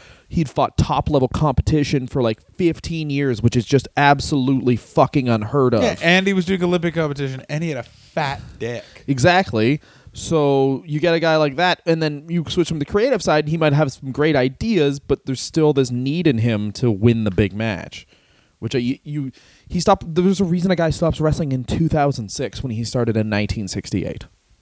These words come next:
Speaker 1: Like, it's because he still wants to be out there. He still wants to perform for the crowd, but he doesn't wanna be. And he, there's no way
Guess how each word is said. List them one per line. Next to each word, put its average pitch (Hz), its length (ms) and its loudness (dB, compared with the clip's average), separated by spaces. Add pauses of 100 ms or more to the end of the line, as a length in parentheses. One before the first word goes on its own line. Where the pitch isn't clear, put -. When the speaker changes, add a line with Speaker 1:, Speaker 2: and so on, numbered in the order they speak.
(240)
Speaker 1:
Like, 107 320 0 (160)
it's - 140 -4
because 131 600 4
he 117 320 -2 (340)
still - 280 -2
wants 143 180 2
to - 80 -18
be 151 140 2
out 170 160 2
there. 165 180 2
He 147 60 0
still 147 160 0
wants 127 180 2
to - 60 -10
perform 127 360 -2
for 113 120 -8
the 107 80 -2
crowd, 123 420 2
but 117 100 0
he 113 60 -2
doesn't 127 300 0
wanna 117 260 0
be. 123 220 0
And 123 100 -2
he, 135 140 -6
there's 151 300 -6
no 165 200 -4
way 160 320 4